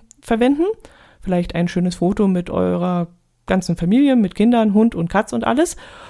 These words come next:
Und dann könntet ihr anstelle eines ganz normalen Bildes, das man in einen Bilderrahmen tut,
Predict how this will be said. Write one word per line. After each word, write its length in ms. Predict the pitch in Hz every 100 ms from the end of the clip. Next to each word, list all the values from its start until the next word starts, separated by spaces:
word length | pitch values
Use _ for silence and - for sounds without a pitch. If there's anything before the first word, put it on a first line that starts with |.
| - -
Und 540 | - 208 202 202 214 -
dann 480 | 175 196 202 208 202
könntet 340 | 180 185 196
ihr 460 | 175 185 185 180 180 _ -
anstelle 440 | 175 - 180 175 -
eines 460 | 170 170 170 - _
ganz 220 | 190 180
normalen 360 | 185 180 175 170
Bildes, 340 | 196 208 202
das 160 | 180 175
man 120 | 175
in 160 | 160 165
einen 120 | 156
Bilderrahmen 540 | 214 233 196 196 196
tut, 380 | 196 180 180